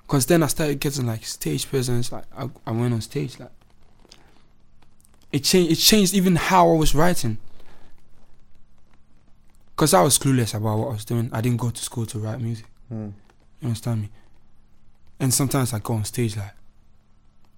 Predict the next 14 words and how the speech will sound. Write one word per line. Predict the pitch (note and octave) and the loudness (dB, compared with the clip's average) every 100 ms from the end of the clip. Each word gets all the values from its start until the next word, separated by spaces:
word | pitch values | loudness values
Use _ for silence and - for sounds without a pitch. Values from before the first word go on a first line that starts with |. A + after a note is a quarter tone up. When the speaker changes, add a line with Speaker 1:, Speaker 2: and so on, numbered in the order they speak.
| _ - - - - - - | _ -20 -20 -20 -20 -20 -10
Speaker 1:
I | |
perform | - A#2+ C#3 B2+ | -2 2 2 2
this | A#2+ | 0
song, | A#2 | -2
I | A2 | -2
know, | A#2+ A2+ | -2 0
no. | A#2 G#2 - - - - - - - - - - - - | -2 -4 -10 -20 -20 -20 -20 -20 -20 -20 -20 -20 -20 -8
This | - B2+ - - - - | -2 -2 -2 -14 -20 -20
here, | - C3 B2 A2 - _ _ - - | -2 2 2 0 -10 _ _ -20 -6
I | A#2 | -2
need | A#2 - | 0 -2
to | |
breathe | G#2+ B2 B2 A2+ - | -4 0 2 0 -4
and, | G2 | -8